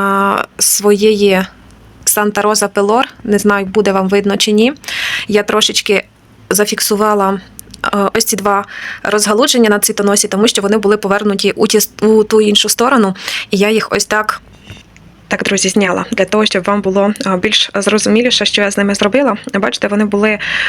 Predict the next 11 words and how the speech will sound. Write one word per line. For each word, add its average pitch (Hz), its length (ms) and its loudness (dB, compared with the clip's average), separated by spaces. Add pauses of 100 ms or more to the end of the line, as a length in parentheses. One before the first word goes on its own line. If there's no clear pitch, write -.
(500)
взагалі 214 300 0
в 214 40 -8
протилежну 208 540 0
сторону 202 600 2
направлені, 226 680 0
а 190 60 -2
я 202 160 0
їх 226 180 0
ось 214 100 -2
так 202 240 -2
зафіксувала, 220 800 0